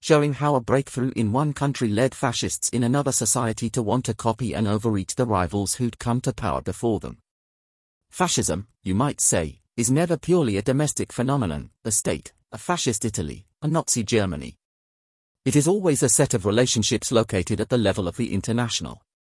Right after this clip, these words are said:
Hitler saw Mussolini and wanted to both copy and go further than him. The reason why Hitler tried his beer hall putsch is because of Mussolini's march on Rome.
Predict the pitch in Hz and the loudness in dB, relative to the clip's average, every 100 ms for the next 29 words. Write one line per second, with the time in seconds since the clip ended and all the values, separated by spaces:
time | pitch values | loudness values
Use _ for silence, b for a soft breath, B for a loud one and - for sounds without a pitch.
0 | _ _ _ _ _ _ _ 180 - 175 | _ _ _ _ _ _ _ -4 0 2
1 | - 156 143 117 104 113 120 110 87 117 | 4 4 6 4 4 4 4 2 0 0
2 | 123 139 139 135 131 127 131 - 143 - | 2 2 0 -2 2 2 0 0 -4 -4
3 | 69 - 123 120 147 127 127 95 - 117 | -6 -2 0 2 2 2 0 -2 -2 -4
4 | 110 80 57 - _ _ _ _ _ _ | -4 -6 -14 -20 _ _ _ _ _ _
5 | _ _ _ 113 123 196 160 127 131 131 | _ _ _ 0 2 2 4 4 4 2
6 | 127 123 104 - 139 131 120 110 117 113 | 0 0 -2 0 -2 0 -2 -2 0 0
7 | 104 147 143 - 95 76 - 123 - 135 | 2 2 2 0 -4 -4 -2 -2 0 0
8 | 143 120 110 131 - 120 123 117 110 92 | 2 2 2 2 2 2 2 2 0 0
9 | 78 - 120 110 110 80 71 | 0 0 0 2 2 0 -4